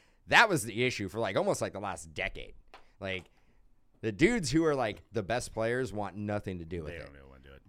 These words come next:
Speaker 2: LeBron's never been in it.
Speaker 1: They need to figure out how, like, imagine, imagine if Zion never got hurt, right?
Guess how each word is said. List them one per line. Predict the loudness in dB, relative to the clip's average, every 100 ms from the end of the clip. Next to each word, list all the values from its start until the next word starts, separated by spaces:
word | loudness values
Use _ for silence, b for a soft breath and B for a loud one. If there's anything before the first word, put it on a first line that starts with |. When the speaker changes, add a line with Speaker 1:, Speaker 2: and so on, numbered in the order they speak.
| -8
Speaker 2:
LeBron's | -2 -2 -2
never | -6
been | -8 -8
in | -10
it. | -14 _ _ -18
Speaker 1:
They | -2 6 6 6
need | 2 2
to | 0
figure | 0 0 2 0 -2
out | -4 -6 -10 _ _ _ -20
how, | -10 -2 0 0
like, | 0 -2 0
imagine, | 0 2 2 2 0 -2 -2 -6 _ _ _ _
imagine | -6 -2 0 0 0
if | 0
Zion | 0 0 0 0
never | -2 -4
got | -6 -8
hurt, | -10 -10 -12
right? | -12 -10 -12